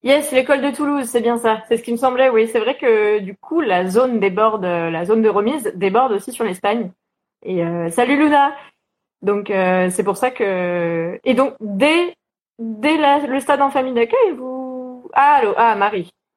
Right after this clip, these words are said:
Non, on t'entend plus, Marie. On va te faire revenir. Je crois qu'ils le font plus maintenant. Ok. Pas de problème. Marie, je te laisse redemander. Normalement, c'est bon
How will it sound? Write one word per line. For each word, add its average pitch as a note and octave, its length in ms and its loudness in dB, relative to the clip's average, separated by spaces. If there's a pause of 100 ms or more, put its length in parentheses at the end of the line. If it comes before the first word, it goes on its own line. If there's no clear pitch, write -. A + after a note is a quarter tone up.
(720)
Non, A3+ 100 2
on A#3 60 0
t'entend B3+ 280 0
plus, C#4 140 -6
Marie. F#3+ 260 0 (240)
On G3+ 60 -12
va G3 100 0
te G3 60 -6
faire G3+ 180 0
revenir. F#3+ 340 -2 (2000)
Je - 60 -20
crois B3+ 140 0
qu'ils B3+ 140 0
le A#3 100 4
font A#3+ 200 0
plus C#4 120 -4
maintenant. A#3+ 440 0 (140)
Ok. A#3+ 180 2 (1040)
Pas G3+ 80 -4
de G3 60 -6
problème. F3+ 340 -4
Marie, A#3 260 0
je D4+ 80 -8
te D4 60 0
laisse B3 200 2
redemander. B3+ 400 0
Normalement, A#3+ 380 2
c'est A#3+ 160 -4
bon A3+ 220 -4